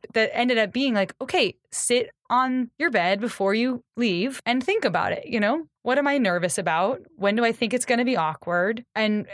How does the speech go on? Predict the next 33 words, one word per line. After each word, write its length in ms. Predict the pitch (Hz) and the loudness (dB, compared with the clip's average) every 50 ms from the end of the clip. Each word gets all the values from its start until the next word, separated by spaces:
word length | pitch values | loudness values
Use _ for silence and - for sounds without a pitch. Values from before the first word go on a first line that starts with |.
| 202 - | -10 -6
and 340 | - 208 208 208 202 185 190 | -4 -2 -2 -2 -2 -2 0
really, 240 | 208 247 285 294 269 | 0 2 2 2 2
what 180 | 226 208 190 - | 2 2 2 2
would 120 | 208 202 | 2 2
I 100 | 202 202 | 2 2
like 400 | 196 196 196 202 196 - - - - | 2 2 0 0 -2 -6 -14 -18 -6
to 120 | - 226 214 | -4 -2 0
leave 380 | 208 202 214 240 285 320 247 | 0 0 0 0 0 0 -2
with 460 | 185 170 160 151 165 190 240 240 - _ _ | -2 0 0 2 0 0 -2 -4 -10 _ _
or, 180 | - 196 190 - | -2 -2 0 0
or, 240 | - 202 196 190 | 2 2 2 2
or 200 | 190 - 202 190 | 2 0 0 0
bring 340 | 175 156 196 196 208 214 208 | 0 0 0 2 2 2 0
to 100 | - - | -2 -2
the 120 | 180 175 170 | -2 -4 -2
table? 680 | - - 190 190 196 165 165 165 156 160 175 190 185 _ _ - | -2 -2 -2 -2 -2 -2 -2 -2 0 0 -2 -4 -4 _ _ -2
And 160 | 226 220 220 | 0 2 2
then, 160 | 220 214 214 | 2 2 2
like, 180 | 208 208 190 - | 0 0 0 -2
what's 580 | 202 185 208 202 202 196 - - - - - - _ _ | -2 0 0 0 0 -2 -4 -4 -4 -6 -10 -12 _ _
my 100 | 214 214 | -4 -2
break 300 | 175 220 226 220 220 - | 0 2 0 0 0 -2
time? 340 | - 202 175 151 151 156 170 | -2 -2 0 0 -2 -2 -2
<laughs> 80 | 180 220 | -2 0
Where, 220 | 233 247 247 226 | 0 0 2 2
like, 140 | 220 233 208 214 185 - - | 0 0 -2 -6 -8 -12 -6
where 180 | - 220 214 220 | -2 0 0 2
have 100 | 240 220 | 2 0
I 80 | 226 220 | 0 0
given 240 | 196 233 208 214 | 0 -2 0 0
myself 380 | 214 208 202 - - 202 185 - | 0 0 0 2 0 0 0 0
an 140 | 214 196 - - - _ _ _ | -2 -2 -2 -4 -10 _ _ _
out 460 | - 220 208 196 196 196 - - - | -2 0 0 0 0 -2 -4 -6 -10